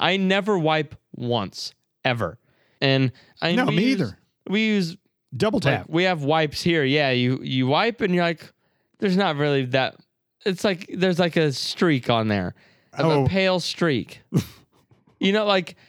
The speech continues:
Speaker 1: if, if you wipe and there's a bunch of poop on it, yeah, I'm not reusing that one.
Speaker 2: Well, no.
Speaker 1: But I'll, like, fold the wipe in half.
Speaker 2: Yeah, yeah, yeah, yeah.
Speaker 1: Yeah.
Speaker 2: Yeah, me too.
Speaker 1: And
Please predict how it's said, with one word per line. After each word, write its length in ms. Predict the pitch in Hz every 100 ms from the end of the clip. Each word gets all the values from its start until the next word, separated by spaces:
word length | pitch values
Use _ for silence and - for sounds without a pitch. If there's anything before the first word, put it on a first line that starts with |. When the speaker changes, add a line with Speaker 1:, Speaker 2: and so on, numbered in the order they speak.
| _ -
Speaker 1:
if, 300 | 214 - -
if 180 | 190 -
you 160 | 214 208
wipe 340 | 156 196 208
and 180 | 175 160
there's 200 | 185 156
a 80 | 123
bunch 320 | 120 160 160
of 160 | 113
poop 260 | - 160 160
on 240 | 180 170
it, 180 | 185 - _
yeah, 300 | 151 151 104
I'm 160 | 151 175
not 160 | 165
reusing 720 | 139 110 143 147 147 131 127
that 200 | 127 127
one. 160 | 113 98
Speaker 2:
Well, 80 | 302
no. 320 | 339 349 339
Speaker 1:
But 100 | 233
I'll, 140 | 233 226
like, 180 | 208
fold 320 | - - 226 180
the 60 |
wipe 280 | 180 196 165
in 80 | 151
half. 300 | 175 190 131
Speaker 2:
Yeah, 140 | 254
yeah, 160 | 233 214
yeah, 180 | 165 113
yeah. 160 | 113
Speaker 1:
Yeah. 260 | 196 208 117
Speaker 2:
Yeah, 100 | 131
me 160 | 127 127
too. 160 | - 92
Speaker 1:
And 400 | 190 196 185